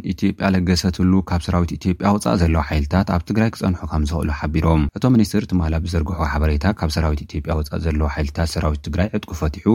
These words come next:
ናብ ተሃድሶ ምስ ኣተወ ክወፁ እዮም ብምባል፣ ነቲ ኣብ ኬንያ ዝተፈረመ ሰራዊት ኢትዮጵያ ኣብ ትግራይ ናይ ፌደራላት ትካላት ምርካብ ሓዊስካ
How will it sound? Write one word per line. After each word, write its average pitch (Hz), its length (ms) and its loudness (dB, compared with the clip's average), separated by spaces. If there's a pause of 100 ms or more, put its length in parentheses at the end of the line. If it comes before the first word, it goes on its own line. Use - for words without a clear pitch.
(160)
ናብ 117 180 0
ተሃድሶ 120 480 0
ምስ 95 220 2
ኣተወ 82 300 0
ክወፁ 78 340 -2
እዮም 80 240 -2
ብምባል፣ 90 420 4 (140)
ነቲ 101 260 0
ኣብ 123 160 -4
ኬንያ 143 300 2
ዝተፈረመ 78 520 0
ሰራዊት 80 440 -2
ኢትዮጵያ 80 340 -4
ኣብ 98 120 0
ትግራይ 78 320 0
ናይ 76 180 0
ፌደራላት 78 580 0
ትካላት 78 420 -4
ምርካብ 78 380 -4
ሓዊስካ 82 400 0